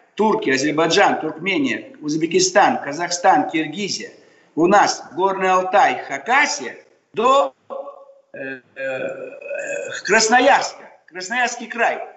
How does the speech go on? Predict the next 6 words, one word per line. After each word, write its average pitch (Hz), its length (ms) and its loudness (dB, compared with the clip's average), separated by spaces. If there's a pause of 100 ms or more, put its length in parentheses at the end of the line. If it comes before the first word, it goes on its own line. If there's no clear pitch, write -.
(180)
Там 214 280 0 (320)
ещё 165 140 -6
есть 160 340 -4
вот 120 120 -8 (380)
река 190 320 4
Енисей, 190 1040 -2